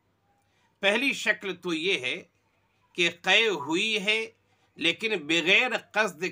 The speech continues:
کے، بغیر ارادے کے قے ہوئی ہے۔ آپ کا کوئی ارادہ نہیں، کوئی قصد نہیں، خود بخود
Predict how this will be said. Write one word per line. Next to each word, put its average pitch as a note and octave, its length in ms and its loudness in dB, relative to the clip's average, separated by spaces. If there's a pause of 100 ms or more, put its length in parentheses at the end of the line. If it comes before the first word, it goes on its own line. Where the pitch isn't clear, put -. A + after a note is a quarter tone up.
کے، G#3 260 2
بغیر F3 420 0 (180)
ارادے F#3+ 460 6
کے F3+ 160 0
قے C3 220 -2
ہوئی A2 300 -12
ہے۔ - 80 -20 (640)
آپ D#3 260 6
کا E3 140 4
کوئی F3 440 2
ارادہ D#3+ 400 6
نہیں، F3 540 0
کوئی D#3+ 220 -2
قصد D#3+ 360 -4
نہیں، F3+ 420 -2 (520)
خود A#3+ 260 -6
بخود F#3 460 -4